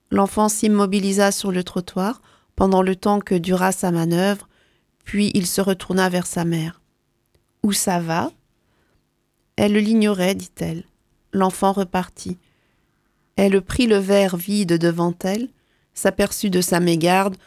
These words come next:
le reposa sur le comptoir et attendit les yeux baissés. Alors l'homme se rapprocha. « Vous permettez ? »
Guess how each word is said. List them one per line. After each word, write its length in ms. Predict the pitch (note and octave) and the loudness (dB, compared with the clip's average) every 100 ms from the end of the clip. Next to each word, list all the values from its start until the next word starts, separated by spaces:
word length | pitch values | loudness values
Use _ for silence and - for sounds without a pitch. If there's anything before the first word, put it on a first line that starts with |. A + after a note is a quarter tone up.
| _ _ - | _ _ -8
le 160 | G3 G3 | 0 2
reposa 480 | G3+ G3 G3+ G3+ G3 | 2 2 0 2 0
sur 200 | - G3 | 0 -2
le 120 | F3+ | -2
comptoir 500 | F3 F3+ F3 F#3 F#3 | -2 -4 0 0 2
et 140 | F3 | 0
attendit 500 | E3 - F3 E3 F3 | -2 -2 -4 -4 -4
les 260 | F3 E3 E3 | -2 -2 -2
yeux 60 | E3 | -2
baissés. 480 | D#3+ D#3 - E3 - _ _ _ _ _ _ _ _ _ | -2 -4 -6 -10 -12 _ _ _ _ _ _ _ _ _
Alors 380 | F3+ F#3 G#3 G3+ | 2 6 4 4
l'homme 320 | F#3 F#3+ A3 | 2 2 2
se 160 | G#3+ F#3+ | -2 0
rapprocha. « 640 | F3+ F3+ - F3 - E3 _ _ _ _ _ | 0 -2 -6 -6 -8 -10 _ _ _ _ _
Vous 160 | F#3+ F#3 | -8 -2
permettez ? » 640 | F#3 F3 F3 E3+ - A#3+ | 0 2 2 0 -6 -10